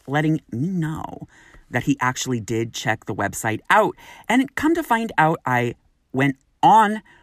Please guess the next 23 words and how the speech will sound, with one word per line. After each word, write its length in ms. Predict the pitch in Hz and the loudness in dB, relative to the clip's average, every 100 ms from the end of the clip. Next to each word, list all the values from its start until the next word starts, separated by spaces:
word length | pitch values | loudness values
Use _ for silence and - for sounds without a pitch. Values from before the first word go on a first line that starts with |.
| _ | _
my 300 | 143 247 381 - | 2 2 2 -2
analytics 580 | 208 202 180 151 - - | -4 -2 0 -2 -4 -8
app 280 | 127 120 - - _ _ | -4 -4 -6 -16 _ _
for 320 | - - 247 | -14 -8 -6
the 80 | 131 | -4
website 420 | 92 92 - 110 - | -4 -4 -4 -4 -2
instantly, 580 | 190 - - 185 175 - | -4 -4 -6 -4 -4 -2
and 260 | 139 139 - - | 0 0 -2 -6
there 220 | 123 127 | -4 -2
were, 240 | 123 120 | -2 -2
like, 240 | - 117 - | -4 -6 -4
seven 440 | - 113 110 113 | -6 -4 -4 -4
clicks 420 | - 110 107 - - - - _ | -6 -6 -6 -8 -8 -16 -20 _
from, 340 | - 196 190 - | -2 0 2 0
wait 320 | 202 311 349 | 2 2 0
for 340 | - 214 190 | 0 4 6
it, 220 | 170 175 - _ _ _ _ _ _ - | 6 4 -4 _ _ _ _ _ _ -14
Dubai. 640 | 117 143 139 131 110 - - _ _ _ _ _ _ | 2 4 6 4 2 -2 -8 _ _ _ _ _ _
Not 320 | 156 330 392 | 2 4 4
New 100 | 240 | 2
York, 640 | 156 123 143 64 - - - _ _ _ _ _ _ | 0 0 -2 -4 -10 -16 -18 _ _ _ _ _ _
but 200 | 131 139 | -2 -2
Dubai. 340 | 127 131 113 | 0 0 0